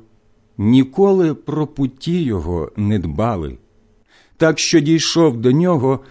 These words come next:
зойк злиденних, і він почує крик смиренних.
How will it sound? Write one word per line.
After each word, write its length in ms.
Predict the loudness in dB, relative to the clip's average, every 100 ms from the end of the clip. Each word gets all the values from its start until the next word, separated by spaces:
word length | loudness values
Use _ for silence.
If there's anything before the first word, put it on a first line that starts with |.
| _
зойк 640 | -10 -2 2 2 -2 -6 -10
злиденних, 920 | -6 -2 0 0 0 0 -2 -4 _ _ _ _ -2
і 120 | 0
він 220 | 2 0
почує 800 | 0 -2 -2 0 0 0 -2 -6 -14 _
крик 460 | -6 -2 -2 -4 -10
смиренних. 880 | -4 -2 0 -2 -2 -4 -6 -12